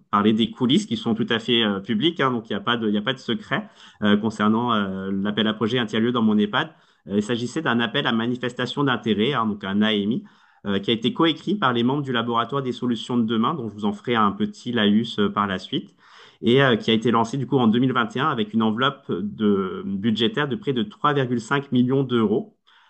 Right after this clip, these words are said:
Euh, à ce moment-là, plus de trois cent cinquante projets avaient été déposés, et ça répartis sur l'ensemble du territoire. Et finalement, vingt-cinq lauréats ont été sélectionnés, euh, dont des projets,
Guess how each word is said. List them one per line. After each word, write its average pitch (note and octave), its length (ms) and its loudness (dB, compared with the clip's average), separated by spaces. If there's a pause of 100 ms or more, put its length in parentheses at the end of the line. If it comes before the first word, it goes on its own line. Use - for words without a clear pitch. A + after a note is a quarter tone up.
(140)
Euh, E2+ 40 -6
à G2+ 340 0
ce A#2+ 140 -6
moment-là, B2 400 2
plus D3 200 -8
de C3+ 120 -6
trois C#3+ 240 -2
cent C#3 120 -8
cinquante C#3 400 -2
projets C#3+ 460 0
avaient A2+ 160 -2
été A2+ 160 -2
déposés, B2+ 640 -2
et G#2+ 60 -4
ça C3 320 0
répartis A#2 440 -6
sur G#2+ 180 2
l'ensemble B2 260 2
du C#3 140 -2
territoire. B2 640 -2 (640)
Et B2+ 160 4
finalement, B2 360 4
vingt-cinq C3+ 460 0
lauréats A#2 480 2
ont A#2+ 80 0
été G#2+ 180 -2
sélectionnés, A2+ 640 -2
euh, G2 120 -8
dont A#2 240 -2
des B2+ 120 0
projets, G#2+ 380 -2